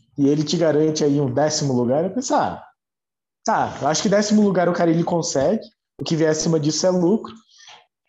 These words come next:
mas beleza, não é um, que não é tão ruim. O Ceni, pra mim, o que seria complicado é a relação que ele tem com os outros jogadores,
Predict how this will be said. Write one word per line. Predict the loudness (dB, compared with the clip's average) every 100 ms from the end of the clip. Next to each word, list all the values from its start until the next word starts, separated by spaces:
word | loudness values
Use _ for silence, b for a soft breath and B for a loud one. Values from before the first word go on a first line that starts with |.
| -6
mas | 0 2 4 4 4 2 0 -4 -4 -6 -14 _ _ _ _ _ 0
beleza, | 2 4 2 0 -2
não | 0 2
é | 2
um, | 2 2 0
que | -2 -4 0
não |
é | 0
tão | 0
ruim. | 0 0 0 -6 B B B -4
O |
Ceni, | -2 0 2 2 2
pra | 2
mim, | 2 2 2
o | 2
que | 0
seria | -2 0
complicado | 0 -4 -4 -6 -6 -2 0 0 -2
é | 0 2 2
a |
relação | 2 2 2 0 -2 -2 0
que | 0
ele | 0
tem | 0
com | 0
os | 0
outros | 0 2
jogadores, | 2 2 2 2 0 -4